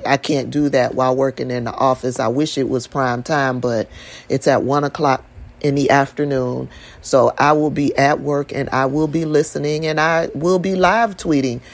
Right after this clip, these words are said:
about what I hear. So if you wanna, um, live tweet with me, you can find me over on Twitter at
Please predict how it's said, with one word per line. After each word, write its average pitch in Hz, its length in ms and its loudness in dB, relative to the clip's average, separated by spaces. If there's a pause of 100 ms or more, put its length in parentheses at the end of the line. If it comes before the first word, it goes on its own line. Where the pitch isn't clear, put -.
(260)
about 143 340 4
what 151 220 4
I 139 160 0
hear. 123 260 -2
So 127 220 -2
if 123 120 -2
you 160 140 -2
wanna, 175 480 2 (400)
um, 131 540 2
live 160 420 4
tweet - 380 -4
with 185 180 0
me, 196 380 0 (440)
you 160 200 -2
can 165 220 2
find 175 500 0
me 190 280 -2
over 165 540 2 (160)
on 160 280 0
Twitter 180 540 0
at 143 540 0